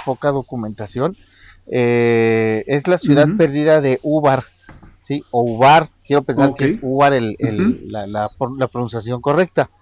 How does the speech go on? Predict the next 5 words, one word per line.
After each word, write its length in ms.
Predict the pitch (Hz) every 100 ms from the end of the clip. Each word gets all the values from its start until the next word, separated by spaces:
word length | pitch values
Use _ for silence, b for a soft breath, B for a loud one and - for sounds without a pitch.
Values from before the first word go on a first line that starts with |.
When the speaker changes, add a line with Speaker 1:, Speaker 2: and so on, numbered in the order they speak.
| B B _ -
Speaker 1:
Pero 140 | 135
bueno, 220 | 180 165 - B B B 151
este 440 | 156 - 196 190
Speaker 2:
Sí. 100 | - _ _ -
Speaker 1:
Ubar 380 | 226 202 208